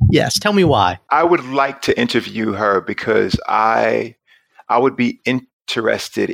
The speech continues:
Speaker 2: in understanding what drives and motivates her, because I'm not sure yet. I'm not sure yet. I would love to unpick that and, and try to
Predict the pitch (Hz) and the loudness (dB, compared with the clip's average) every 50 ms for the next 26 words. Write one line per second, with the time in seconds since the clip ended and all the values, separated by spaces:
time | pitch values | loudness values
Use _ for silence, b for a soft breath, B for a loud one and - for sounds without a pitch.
0 | - - 104 101 98 95 95 95 95 90 - - _ _ _ - 110 107 104 - | -4 -2 0 0 2 0 0 -2 -4 -8 -12 -18 _ _ _ -4 -4 -2 -2 -4
1 | - - - 101 98 95 90 95 90 87 90 98 95 - - _ - - 101 101 | -4 -2 -2 -2 0 0 -2 -4 -4 -2 -2 -2 -2 -2 -4 _ -10 -8 -4 -2
2 | 101 98 98 92 92 92 87 87 90 92 87 90 90 90 90 87 - 87 80 85 | -2 0 0 0 0 -2 -4 -6 -8 -8 -6 -4 -2 -2 -2 -2 -4 -6 -4 -4
3 | - - - - - - - - _ _ _ _ _ - - 127 113 - 123 - | -4 -2 -2 -2 -2 -4 -10 -12 _ _ _ _ _ -12 -8 -6 -4 -4 -4 -4
4 | - 117 120 127 117 95 - - - - 151 123 87 - - - _ _ _ _ | -4 -4 -2 -2 -2 -2 -2 -2 -2 0 -2 -2 -2 -4 -6 -10 _ _ _ _
5 | _ _ _ - 87 90 - - - _ _ _ _ _ _ _ _ _ _ _ | _ _ _ -4 0 0 0 0 -4 _ _ _ _ _ _ _ _ _ _ _
6 | - 110 113 127 113 110 - - 139 110 92 82 76 67 - - _ _ B B | -8 -4 -2 -2 -2 -2 0 0 0 0 0 0 -2 -2 -4 -6 _ _ B B
7 | B B B B B B B B 110 117 120 117 113 117 131 135 131 - - 131 | B B B B B B B B -2 -2 -2 -2 -2 0 0 0 -2 -2 -2 -2
8 | - - 113 110 107 - - - - 113 - _ - - 85 82 80 - - 95 | -2 0 0 -2 -2 -4 -6 -6 -6 -6 -6 _ -6 -2 -2 -2 -2 -2 -4 -8
9 | 95 101 - - - - 101 92 - - - 113 107 107 - - 95 | -10 -10 -10 -10 -8 -8 -8 -6 -6 -4 -2 -2 -2 -2 -4 -8 -12